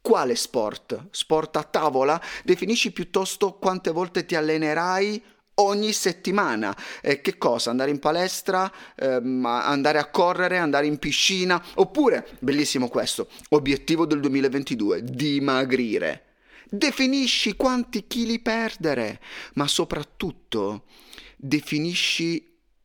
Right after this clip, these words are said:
un menù che ti faccia perdere peso, definisci quello che non devi mangiare, definisci quello che devi mangiare,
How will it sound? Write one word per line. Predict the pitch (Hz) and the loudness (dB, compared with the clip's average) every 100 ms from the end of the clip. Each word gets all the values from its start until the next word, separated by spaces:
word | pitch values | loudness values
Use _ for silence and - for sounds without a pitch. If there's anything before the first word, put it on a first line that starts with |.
| - | -2
un | 147 | 0
menù | 135 123 196 | 2 0 0
che | - | 0
ti | 117 | -2
faccia | 117 120 - 120 | -2 -2 -2 -2
perdere | 110 110 107 | -2 -2 -2
peso, | - 98 - 104 | -2 -2 0 0
definisci | 117 - 135 156 143 | 0 0 -2 0 0
quello | 147 139 | 0 0
che | - 139 | 0 0
non | 151 180 185 170 151 | 2 2 0 0 0
devi | 139 214 208 151 | 2 2 2 2
mangiare, | 117 110 117 117 104 98 107 | 0 0 0 0 0 0 0
definisci | 127 143 156 131 | 0 0 -2 0
quello | 147 143 | 0 0
che | - 147 131 143 | 0 -2 -2 0
devi | 147 185 185 151 | 2 4 2 2
mangiare, | 120 110 113 117 101 101 | 2 0 0 2 2 0